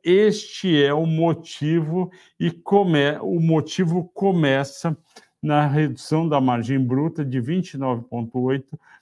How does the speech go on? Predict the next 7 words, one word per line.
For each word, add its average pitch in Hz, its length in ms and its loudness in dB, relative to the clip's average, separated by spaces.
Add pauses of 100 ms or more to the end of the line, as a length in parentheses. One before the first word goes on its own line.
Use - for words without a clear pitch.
(140)
pra 147 160 0
vinte 151 540 -2
e 156 40 4
oito 127 580 2 (540)
ponto 131 500 0
oito. 110 480 0
Então, 147 400 -2